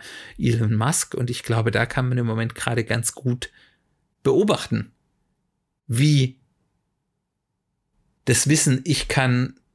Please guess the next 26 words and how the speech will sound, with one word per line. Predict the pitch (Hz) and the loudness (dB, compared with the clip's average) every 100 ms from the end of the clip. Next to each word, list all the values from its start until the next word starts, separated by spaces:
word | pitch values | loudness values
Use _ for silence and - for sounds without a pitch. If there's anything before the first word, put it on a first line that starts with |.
| _ _ _ | _ _ _
ich | 147 147 | -4 2
muss | 143 131 | 4 4
Grenzen | - 135 147 151 | 0 2 2 2
erstmal | 104 131 - 123 | 2 2 2 2
nicht | 127 - | 2 0
akzeptieren, | - 131 123 139 131 | 0 -2 2 2 4
sondern | 123 123 120 | 4 2 0
kann | - 117 | 0 0
sie | 117 | 2
hinterfragen, | 117 110 110 - 120 127 123 113 120 - - _ _ _ _ - | 0 0 -4 -2 0 2 0 -2 -4 -8 -20 _ _ _ _ 2
äh, | 120 120 117 113 - _ _ _ | 4 4 2 -2 -10 _ _ _
dann | 123 120 | 0 2
dazu | 113 120 - | 2 2 0
übergesprungen | 151 139 127 - - 120 120 | 2 2 2 0 2 2 2
ist, | - 113 - - - - - - _ | 2 0 2 0 -4 -10 -20 -20 _
ich | 135 - | -2 2
bin | 127 | 2
schlauer | - 123 123 127 | 4 4 4 4
als | - | 2
alle | - 123 104 | 0 0 0
anderen | 98 135 131 127 | 0 0 0 0
und | 113 - | -2 -4
was | 120 | -4
andere | - 123 123 | 0 0 2
mir | 120 120 | 2 2
sagen, | 113 110 113 117 | 2 2 0 -2